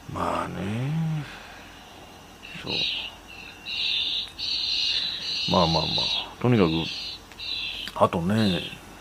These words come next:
先日ね、あの、アリババの創設者のジャック・マー、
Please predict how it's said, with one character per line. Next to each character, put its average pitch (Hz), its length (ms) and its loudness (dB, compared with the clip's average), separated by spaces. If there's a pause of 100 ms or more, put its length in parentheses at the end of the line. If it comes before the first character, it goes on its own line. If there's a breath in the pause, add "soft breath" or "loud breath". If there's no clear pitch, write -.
(880)
先 160 160 10
日 170 280 4
ね、 143 340 6 (320)
あ 98 80 -2
の、 90 360 0 (220)
ア 180 80 4
リ 165 140 8
バ 180 160 10
バ 180 180 10
の 175 160 8
創 160 320 6
設 170 240 8 (140)
者 104 160 10
の 80 360 2 (880 loud breath)
ジ - 80 4
ャ 101 60 6
ッ 95 60 0
ク・ - 180 6
マ 135 280 10
ー、 - 40 4